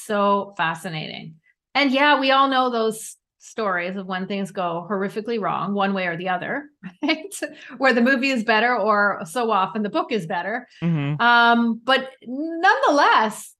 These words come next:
Speaker 1: we're always there, aren't we? When that movie comes out, you wanna see it. If you like
Speaker 2: Mm-hmm.
Speaker 1: the book, you want to see it.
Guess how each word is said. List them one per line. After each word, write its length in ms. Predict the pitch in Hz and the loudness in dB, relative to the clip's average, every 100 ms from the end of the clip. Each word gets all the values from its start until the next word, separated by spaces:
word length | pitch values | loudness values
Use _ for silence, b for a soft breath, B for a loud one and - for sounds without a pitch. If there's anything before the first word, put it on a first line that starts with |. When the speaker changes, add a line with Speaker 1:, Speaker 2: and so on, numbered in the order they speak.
| _ - | _ -2
Speaker 1:
we're 160 | 311 | 6
always 380 | 392 508 415 196 | 6 6 2 2
there, 260 | 247 403 269 | 2 4 4
aren't 280 | 226 311 | 2 0
we? 340 | 214 170 180 - | -4 -8 -12 -12
When 140 | 233 | -4
that 260 | 269 381 240 | 0 0 2
movie 320 | 247 320 349 | 2 2 0
comes 300 | 254 202 180 | -2 -2 0
out, 180 | 190 185 | -2 0
you 140 | 302 339 | -2 0
wanna 300 | 240 330 214 | 2 2 0
see 300 | - 226 196 | -4 -4 -4
it. 120 | 139 | -8
If 100 | 214 | -8
you 120 | 277 175 | 0 6
like 180 | 165 | 6
Speaker 2:
Mm-hmm. 80 | 160 | 6
Speaker 1:
the 60 | 196 | 2
book, 280 | 233 226 175 | 0 -2 -2
you 220 | 190 285 | -4 -4
want 320 | 226 233 226 | 0 -2 -2
to 120 | 196 | -8
see 200 | 165 190 | -10 -10
it. 140 | 151 | -10